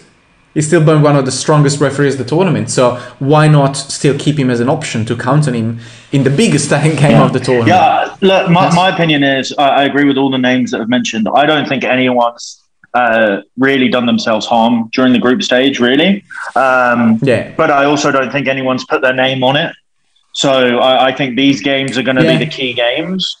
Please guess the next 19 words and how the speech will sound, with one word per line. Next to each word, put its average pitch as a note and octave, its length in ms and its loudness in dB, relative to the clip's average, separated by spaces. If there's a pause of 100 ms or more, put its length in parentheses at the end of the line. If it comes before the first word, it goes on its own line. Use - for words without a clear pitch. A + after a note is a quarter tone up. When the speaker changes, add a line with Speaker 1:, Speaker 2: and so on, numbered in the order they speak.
(360)
Speaker 2:
I, D3+ 80 2 (160)
I D#3+ 80 0
wanna F#3 220 2
throw E3+ 480 2
a C#3+ 100 0
really D#3+ 320 2
big D3+ 300 -2
spanner C#3+ 680 0
in, B2 180 -2
uh, A#2+ 520 -2
in C#3 120 -2
the B2+ 100 -2
works B2+ 460 0
and B2+ 140 -10
talk C3 180 -2
about A#2+ 420 0 (280)
a C3+ 80 0
complete C#3 640 0
outsider, D3+ 760 0